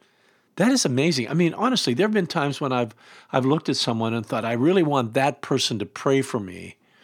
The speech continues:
Not just because they have a rich prayer life, but because they've really been in the faith for a long time. They've done a lot of things for God. I think God would better listen to their prayers.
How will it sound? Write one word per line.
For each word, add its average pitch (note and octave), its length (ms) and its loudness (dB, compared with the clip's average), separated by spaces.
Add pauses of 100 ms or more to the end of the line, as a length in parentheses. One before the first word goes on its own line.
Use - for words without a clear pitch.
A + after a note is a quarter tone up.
(1160)
Not G#3+ 160 2
just - 180 0
because E3+ 280 0
they D3+ 100 2
have C3 160 0
a B2 60 2
rich A#2+ 300 0
prayer C#3+ 240 0
life, G#2+ 220 0
but A2 140 -6
because A#2+ 300 -2
they've F#3 200 2
really F3 260 4
been B2+ 180 2
in C#3 120 2
the B2 100 0
faith A#2+ 380 0 (280)
for - 240 0
a A2+ 80 2
long C3+ 460 2
time. A2 360 0
They've B2+ 280 0
done D#3+ 220 0
a B2+ 140 -2
lot D#3 380 4
of D#3 100 0
things C3+ 460 -2 (180)
for B2 380 0
God. G2 560 0 (420)
I - 140 0
think C3+ 260 0
God C3+ 380 2
would A2+ 340 -2
better C3+ 340 4
listen A#2+ 520 2
to A#2 280 0
their G#2 300 0
prayers. - 800 -4